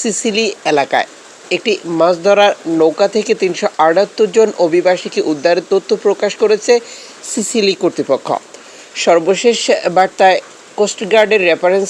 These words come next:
থেকে বলা হয়েছে, যখন একটি নৌকা তারা শনাক্ত করে, তখন সেটির দূরত্ব ছিল চল্লিশ মাইল। চল্লিশ মাইল দক্ষিণে উপকূলে এই নৌকাটি সন্ধ্যা নাগাদ অবস্থান করছিল।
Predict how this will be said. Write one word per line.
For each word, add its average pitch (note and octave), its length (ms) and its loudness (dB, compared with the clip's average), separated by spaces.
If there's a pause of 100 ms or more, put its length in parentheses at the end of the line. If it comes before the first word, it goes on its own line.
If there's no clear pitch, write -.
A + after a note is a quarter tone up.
(100)
থেকে G3+ 180 -2 (100)
বলা D3 220 2
হয়েছে, D#3 300 0 (840)
যখন A3 320 0 (240)
একটি G#3 160 -4 (100)
নৌকা F3 340 2
তারা F#3 160 4 (140)
শনাক্ত F3+ 400 -2 (160)
করে, D#3+ 180 2 (360)
তখন F#3 220 -2 (100)
সেটির G3+ 340 -2
দূরত্ব F3+ 280 2 (140)
ছিল G3+ 120 -2 (220)
চল্লিশ A3 340 2 (140)
মাইল। B2+ 180 0 (760)
চল্লিশ E3+ 320 0 (100)
মাইল D#3+ 180 2 (320)
দক্ষিণে G#3+ 480 0 (640)
উপকূলে G3+ 460 2 (300)
এই F#3+ 160 4
নৌকাটি F3 380 0 (880)
সন্ধ্যা G#3 380 2
নাগাদ G3+ 260 2 (160)
অবস্থান D#3 380 -2
করছিল। D#3 280 0